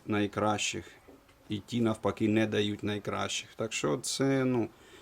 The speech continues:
я повторюю, це не означає, що це так і тільки так, і ніяк інакше. Всі мої оці спостереження і висновки, вони просто, е, робляться на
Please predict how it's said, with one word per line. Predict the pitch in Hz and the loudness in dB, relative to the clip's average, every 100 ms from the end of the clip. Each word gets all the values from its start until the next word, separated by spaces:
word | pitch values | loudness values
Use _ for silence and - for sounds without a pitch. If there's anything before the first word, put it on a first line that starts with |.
| - - | -14 -4
я | 110 | -2
повторюю, | - 110 156 127 104 | -2 0 2 4 2
це | - 110 | 2 4
не | 117 | 6
означає, | 117 110 120 117 143 117 101 | 4 4 2 2 2 4 2
що | - - - | -2 -6 -6
це | - 90 - | -6 -4 0
так | 131 131 - | 0 0 -6
і | 101 | -8
тільки | - 104 98 107 | -6 -8 -6 -6
так, | - 90 - | -4 -8 -8
і | 95 | -10
ніяк | 98 101 101 - | -4 -2 -2 -4
інакше. | 98 95 - - - - - _ _ - - - - - _ _ _ - - | -6 -8 -8 -12 -12 -14 -18 _ _ -20 -20 -20 -20 -20 _ _ _ -20 -16
Всі | - - 147 | -8 2 4
мої | 127 117 110 | 6 6 4
оці | 110 - 110 | 2 0 -4
спостереження | - 113 - 120 131 117 127 | -2 -4 0 2 2 2 0
і | 139 | 0
висновки, | 165 165 107 101 101 | -2 -2 -2 -2 -4
вони | 101 123 | 0 0
просто, | 123 123 131 - 117 107 - | 0 -4 -6 -2 0 0 -2
е, | 120 117 | -4 -2
робляться | 117 110 - 107 | 0 0 0 0
на | 107 110 107 | 0 0 -2